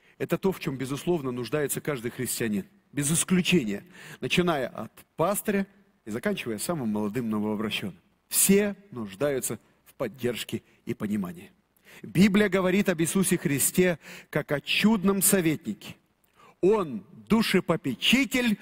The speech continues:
душепопечителей. Согласны с этой формулировкой? Поэтому, когда тяжело и никого нет рядом, иди к ближнему, поговори с родителями, поговори с пастором.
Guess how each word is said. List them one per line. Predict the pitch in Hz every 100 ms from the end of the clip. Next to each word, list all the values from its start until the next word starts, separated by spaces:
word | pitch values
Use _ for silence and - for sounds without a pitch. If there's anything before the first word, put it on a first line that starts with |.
| - _
душепопечителей. | - 190 240 - 202 202 202 190 208 180 113 - - _ _ _
Согласны | - 180 185 277 277
с | 214
этой | 208 180
формулировкой? | 175 160 151 151 127 - - _ _ _ _ - - -
Поэтому, | 196 208 214
когда | 196 202 160 240
тяжело | 233 214 240 233 208
и | 170
никого | 170 190 190
нет | 240 233
рядом, | 226 196 135 127
иди | 175 226
к | 196
ближнему, | 208 226 160 143
поговори | 139 170 196 247
с | 220
родителями, | 233 220 208 165 135 139
поговори | 175 190 247
с |
пастором. | - 247 185 160